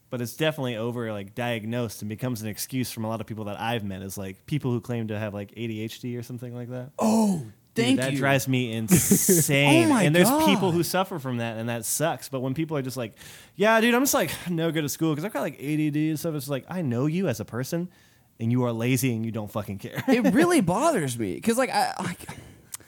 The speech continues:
Speaker 2: I'm pretty positive that, like, A D H D is not, like, a firm medical term, like, a terminology where you're like, "Yep, this person has it and these people don't."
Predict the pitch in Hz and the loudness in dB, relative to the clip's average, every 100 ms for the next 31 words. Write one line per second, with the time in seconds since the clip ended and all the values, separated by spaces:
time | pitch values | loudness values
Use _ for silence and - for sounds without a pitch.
0 | _ _ _ _ _ - 185 - - 339 | _ _ _ _ _ -2 -2 0 0 4
1 | 339 - 202 202 196 175 160 139 123 139 | 4 4 4 4 4 4 4 4 0 2
2 | 139 135 131 131 123 - - 160 202 196 | 4 2 2 2 0 -6 -2 0 0 2
3 | 170 156 - 135 135 127 117 110 107 _ | 4 2 0 0 4 4 2 -2 -6 _
4 | _ - 156 151 147 139 143 175 175 147 | _ 0 2 6 6 6 6 4 4 2
5 | - 127 120 - - 127 117 - - - | 0 2 2 0 -4 -2 -2 -4 -10 0
6 | 160 165 160 151 - 120 120 123 151 151 | 4 6 6 6 4 4 6 6 4 2
7 | 143 131 120 113 - - - 147 175 85 | 2 2 2 0 -4 -10 -4 0 2 0
8 | 80 - 123 120 - 160 156 131 139 165 | -6 -6 -6 -4 0 4 4 6 4 4
9 | 127 123 120 120 117 110 - - _ _ | 0 -2 -2 -2 -2 -2 -6 -16 _ _
10 | _ - 139 160 - - _ 110 151 190 | _ -2 0 0 -2 -20 _ -4 -2 0
11 | - 180 170 156 160 170 170 175 117 107 | 0 -2 0 0 2 2 0 -2 -4 -4
12 | 107 147 151 151 143 113 101 123 92 | -4 -4 -4 -6 -6 -4 -4 -4 -4